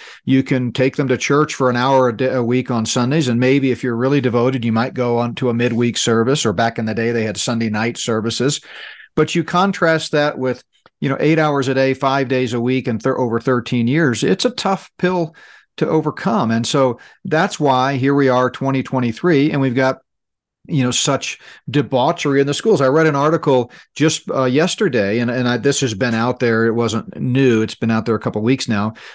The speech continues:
but I think it was in Wisconsin, and I may have the state wrong, but obviously it's a public school where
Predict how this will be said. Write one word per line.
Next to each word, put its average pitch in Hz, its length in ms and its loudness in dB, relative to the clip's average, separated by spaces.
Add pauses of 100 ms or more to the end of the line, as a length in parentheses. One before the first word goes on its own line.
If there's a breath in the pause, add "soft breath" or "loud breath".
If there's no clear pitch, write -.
but 170 140 0
I - 20 0
think 190 140 2
it 202 60 4
was 156 100 4
in 147 140 2
Wisconsin, 143 600 0
and 135 120 -2
I 139 100 -2
may 143 140 0
have 135 180 0
the 123 60 -6
state 135 320 -2
wrong, 123 240 -2
but 139 100 2
obviously 143 440 0
it's 127 140 -2
a 127 60 0
public 135 400 0
school 135 320 0
where 120 300 2